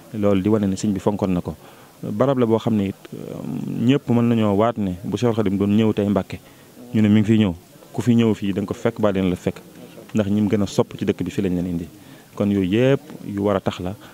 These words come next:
euh, ñu gën a fonk barab bi gën ko waggar gën cee waggar ne lépp lu fi jaadu rek ñu xam ne fii ab xaaj la rek ci Touba.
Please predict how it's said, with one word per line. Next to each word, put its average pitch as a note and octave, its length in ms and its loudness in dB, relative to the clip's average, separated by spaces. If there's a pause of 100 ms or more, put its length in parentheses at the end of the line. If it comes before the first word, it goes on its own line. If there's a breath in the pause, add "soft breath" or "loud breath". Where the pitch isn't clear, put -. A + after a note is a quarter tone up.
(240 loud breath)
euh, G#2 200 -2
ñu G2 140 0
gën G#2 140 0
a G2 60 0
fonk G2+ 260 -2
barab F#2 240 -2
bi G#2 240 -4
gën G#2 180 -4
ko F#2 540 -4 (160)
waggar F#2+ 300 0 (160)
gën G2+ 140 -4
cee F#2+ 120 -4
waggar F#2+ 280 -2 (480 loud breath)
ne G2 220 -4
lépp A#2 260 -2
lu A2+ 120 -2
fi G#2 140 -4
jaadu G#2 260 0
rek F#2+ 220 -8
ñu F#2+ 120 -4
xam F#2+ 180 -4
ne F#2 100 -4
fii G#2 280 -4
ab A2 100 -4 (300)
xaaj G#2+ 260 -4
la F#2+ 80 -4
rek A2 120 -6
ci A#2 100 -6
Touba. F2+ 320 -2